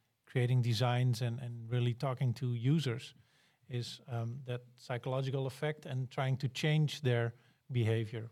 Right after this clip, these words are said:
which is always met with, uh, resistance. But, um,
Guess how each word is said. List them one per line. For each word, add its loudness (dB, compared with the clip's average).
which -16
is -18
always -16
met -8
with, -14
uh, -18
resistance. -8
But, 2
um, 2